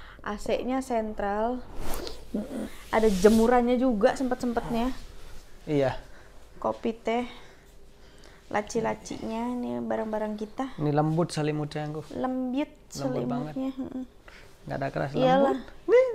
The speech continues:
Speaker 2: lihat nih, Cenggu.
Speaker 1: Iya. Lebih
Speaker 2: Nah.
Speaker 1: enak ini daripada yang di Mandila
Speaker 2: Iya,
Speaker 1: tadi.
Speaker 2: lebih, ini selimutnya lebih enak dari Mandila.
Speaker 1: Iya,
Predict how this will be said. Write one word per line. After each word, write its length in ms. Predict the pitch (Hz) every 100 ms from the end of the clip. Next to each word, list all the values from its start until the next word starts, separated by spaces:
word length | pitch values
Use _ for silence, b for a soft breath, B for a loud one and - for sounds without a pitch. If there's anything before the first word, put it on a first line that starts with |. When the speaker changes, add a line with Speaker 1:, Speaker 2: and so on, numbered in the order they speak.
| 381
Speaker 2:
lihat 200 | 330 359
nih, 100 | 466 453
Cenggu. 220 | 320 392 - - - -
Speaker 1:
Iya. 360 | 226 220 214 208 202 202 B B B B B B 226
Lebih 140 | 226
Speaker 2:
Nah. 60 | 226
Speaker 1:
enak 120 | 233 233
ini 140 | 247
daripada 340 | 247 240 226 220
yang 80 | 220
di 80 | 220
Mandila 400 | 214 202 196 190
Speaker 2:
Iya, 80 | 170
Speaker 1:
tadi. 800 | 156 143 131 123 117 - - 139
Speaker 2:
lebih, 280 | 135 139 147 -
ini 120 | 151
selimutnya 560 | 143 147 151 156 165 185
lebih 320 | 156 143 139
enak 400 | - 143 156 156
dari 220 | 143 139 135
Mandila. 400 | 131 143 139 131 - -
Speaker 1:
Iya, 320 | 233 220 202